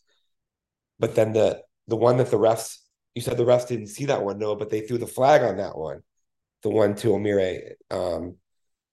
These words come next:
where he was really, the jersey was totally pulled. And then somehow they had a conference and they picked it up.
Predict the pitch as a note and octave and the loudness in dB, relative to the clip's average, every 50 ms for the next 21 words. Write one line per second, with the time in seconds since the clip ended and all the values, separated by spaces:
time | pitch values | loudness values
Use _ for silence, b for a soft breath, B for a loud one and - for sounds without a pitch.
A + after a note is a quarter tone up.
0 | _ _ - - A2+ A#2 A2+ G2 G2+ G2 - B2 B2+ G#2+ G2+ F2+ F2 - - _ | _ _ 0 0 2 2 2 0 0 -2 -2 -4 -2 -2 0 -2 -2 -6 -12 _
1 | _ _ _ _ _ _ - - G2+ F#2 E2 E2 G#2+ G#2 G2+ F#2+ F#2 F#2+ F#2 - | _ _ _ _ _ _ -6 -4 -2 -2 0 0 0 0 2 0 -2 -4 -2 0
2 | G#2 G#2 G2 G#2 G2+ F#2+ E2 - G2 G2 F2+ F2+ F#2 G2+ G#2 G#2+ G#2+ G#2 G#2 - | 2 4 4 4 2 -2 -4 -2 2 2 2 2 2 0 0 0 -2 -2 -2 -2
3 | B2 B2 C3 A#2 A2+ A2 A2 A2+ A2+ A2 G#2 G#2+ G#2 G2 - - - _ _ _ | 0 2 2 2 4 2 2 2 2 2 2 2 2 0 -2 -6 -16 _ _ _
4 | _ - - - B2+ C3 C#3 - - - C3+ G#2+ G#2 - A2 A2+ G#2+ G#2 - - | _ -12 -6 0 2 4 4 4 2 0 -4 -6 -6 -6 -8 -8 -8 -8 -8 -10
5 | B2 B2 - - B2+ - - - - - | -14 -10 -6 -4 -4 -2 -4 -4 -8 -14